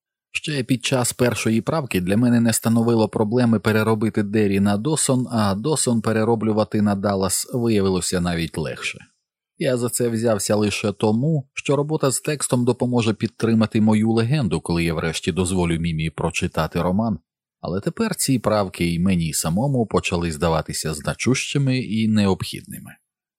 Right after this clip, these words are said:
Здавалося, що цій книзі від самого початку бажалося бути написаною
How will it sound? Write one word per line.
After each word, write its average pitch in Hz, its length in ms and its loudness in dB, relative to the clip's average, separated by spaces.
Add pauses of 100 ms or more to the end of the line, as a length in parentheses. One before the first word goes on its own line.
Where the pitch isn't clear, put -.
(180)
Здавалося, 147 640 2
що 139 320 -2
цій 135 260 0
книзі 120 360 0
від 92 140 -2
самого 110 360 0
початку - 480 -4
бажалося 104 640 2
бути 98 280 -2
написаною 92 720 0